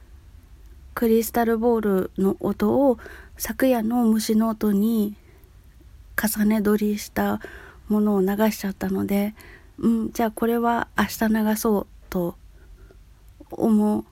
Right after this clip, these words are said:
てる感じ。だから収録したのは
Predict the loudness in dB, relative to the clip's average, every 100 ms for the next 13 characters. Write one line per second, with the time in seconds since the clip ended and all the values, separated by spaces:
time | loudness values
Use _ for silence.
0 | -20 -20 -20 -20 -20 -20 -20 -4 0 0
1 | -2 -4 -20 -20 -20 -20 -20 -10 0 0
2 | 2 0 -4 -10 -18 -18 -20 -20 -20 -20
3 | -2 -2 0 -2 -2 -4 -16 -10 0 4
4 | 4 4 2 0 2 0 0 4 4 4